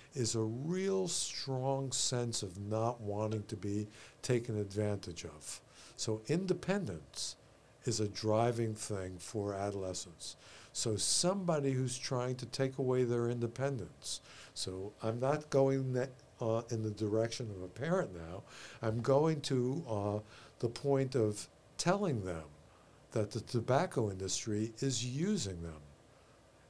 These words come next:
and that it's gonna cost them a good deal of money and that ultimately it's gonna cost them all sorts of aspects of their health and that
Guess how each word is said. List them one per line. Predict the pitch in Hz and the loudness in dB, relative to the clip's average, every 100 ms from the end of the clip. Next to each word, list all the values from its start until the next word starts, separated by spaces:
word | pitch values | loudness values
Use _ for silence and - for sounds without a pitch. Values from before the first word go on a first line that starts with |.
| - | -2
and | 107 107 | 0 4
that | 110 | 4
it's | 113 110 | 4 0
gonna | 127 113 | 0 0
cost | 107 - 139 147 - | -2 0 2 2 0
them | 143 127 131 131 - | 0 0 0 -2 -4
a | 107 | -6
good | 92 135 | 0 0
deal | 117 127 107 | 2 2 4
of | 95 | 0
money | 92 92 101 156 196 - - - - - - - - - - | -4 -4 -2 -2 -4 -10 -20 -20 -20 -20 -20 -20 -20 -20 -8
and | 110 113 113 | -2 -2 0
that | 120 123 123 | 2 0 2
ultimately | 151 180 170 127 120 113 120 123 139 | 0 0 -2 -4 0 2 2 2 0
it's | 123 113 | -2 -4
gonna | - 123 113 | -4 -2 -2
cost | - 127 135 131 - | -4 -6 -4 -4 -4
them | 120 120 - | -4 -4 -4
all | 123 139 | 0 0
sorts | 135 135 131 | 0 -2 -2
of | 120 110 - | -2 -4 -6
aspects | 117 131 127 - 120 117 - - - - - | -4 -4 -6 -4 -4 -4 -6 -8 -12 -20 -8
of | 120 98 | -4 -4
their | 101 98 | -2 -4
health | 92 175 117 95 - - - - - | 0 0 2 -2 -10 -18 -20 -20 -6
and | 127 | 0
that | 135 131 127 | 2 2 0